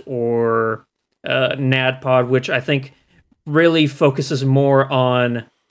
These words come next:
the entertainment aspect of it, you know, like, just to, you know,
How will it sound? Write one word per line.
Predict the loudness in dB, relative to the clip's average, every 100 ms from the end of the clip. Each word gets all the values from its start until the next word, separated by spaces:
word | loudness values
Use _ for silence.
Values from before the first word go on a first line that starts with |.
| _ _ -2
the | -2 0
entertainment | -2 -4 -6 -2 0 0 -2
aspect | -4 -4 -4 -2 0
of | 0 0
it, | 0
you | 0
know, | 0 4
like, | 4 2
just | -2 -4
to, | -4
you |
know, | -2 -2 -4